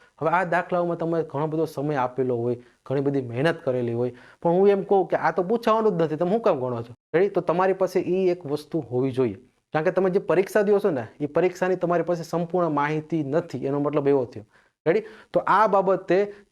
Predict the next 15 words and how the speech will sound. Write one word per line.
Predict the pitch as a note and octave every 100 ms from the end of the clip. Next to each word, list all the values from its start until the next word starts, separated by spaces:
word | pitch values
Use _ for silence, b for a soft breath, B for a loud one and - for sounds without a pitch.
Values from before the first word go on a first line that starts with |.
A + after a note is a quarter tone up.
| -
જે | E3
પણ | G3+ A3+
વિદ્યાર્થીઓ | G#3 F3 F3+ F3 E3+ E3+
એપ્લિકેશનમાં | F3+ F3 G3+ G3+ F#3 F#3 E3
જોડાયેલા | C#3 C#3 C#3+ C#3
છે, | B2+ E3+ F3+ - _ _
એ | D3 G3+
બધાને | E3+ D#3 D3 C#3+
મારે | C3 B2+ C#3
એક | D#3+ E3
પણ | F#3 F3+
વસ્તુ | D3 C#3+ -
કહેવાની | C#3 C#3+ C#3
જરૂર | C3 C3+ C#3+
નથી, | C#3+ G#3